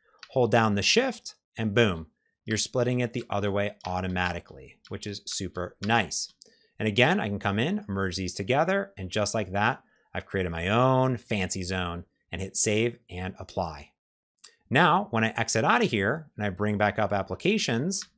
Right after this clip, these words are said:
I can snap them to all of my windows, just like that. And this is a thing of beauty, especially when you're developing, using a lot of tools, doing anything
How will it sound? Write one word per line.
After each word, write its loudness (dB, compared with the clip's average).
I -6
can -8
snap 2
them -2
to -10
all 0
of -6
my -6
windows, 0
just -2
like 0
that. -6
And 0
this 2
is -6
a -6
thing 0
of -2
beauty, 2
especially 2
when 2
you're -2
developing, 2
using 2
a 0
lot 0
of -6
tools, 2
doing -6
anything 0